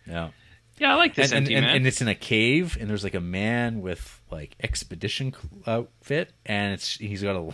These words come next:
Speaker 1: he's, like, putting light on this, and you're like,
Speaker 2: Mm-hmm.
Speaker 1: "What's all this then?"
Speaker 2: So what's all this about?
Speaker 1: Right. So,
Speaker 2: Something like that.
Speaker 1: so if you read the description of this, that
Speaker 2: Mm-hmm.
Speaker 1: is not helpful, 'cause it sounds like just the most generic thing ever,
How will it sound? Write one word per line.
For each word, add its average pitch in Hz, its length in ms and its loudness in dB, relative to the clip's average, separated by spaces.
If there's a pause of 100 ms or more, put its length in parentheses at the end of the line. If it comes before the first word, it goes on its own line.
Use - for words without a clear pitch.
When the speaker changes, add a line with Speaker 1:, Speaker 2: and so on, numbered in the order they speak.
Speaker 1:
he's, 107 160 -4
like, 82 280 -8
putting 101 200 -6
light 87 240 -6
on 127 160 -2
this, 170 300 -4
and 123 120 -6
you're 123 120 0
like, 107 200 0
Speaker 2:
Mm-hmm. 113 280 -12 (400)
Speaker 1:
"What's 175 200 -2
all 170 160 6
this 233 240 0
then?" - 200 -6 (1000)
Speaker 2:
So 143 180 0
what's 226 340 0
all 185 160 6
this 160 280 -2
about? 107 400 -2 (280)
Speaker 1:
Right. 82 200 -2 (400)
So, 196 200 6
Speaker 2:
Something 170 160 6
like 104 260 -2
that. 101 340 0
Speaker 1:
so - 160 0
if - 140 -2
you 139 80 2
read 165 240 2
the 175 60 0
description 98 560 -4
of 80 80 -8
this, 82 340 -8 (180)
that 104 180 -2
Speaker 2:
Mm-hmm. 110 140 -6
Speaker 1:
is 101 260 -6 (680)
not 123 240 4
helpful, 85 460 -6 (140)
'cause 90 160 -6
it 92 60 -6
sounds 92 280 -6
like 90 160 -4 (160)
just - 340 -8
the 92 60 -12
most 87 200 -10
generic 87 420 -6
thing 165 160 -2
ever, 107 240 0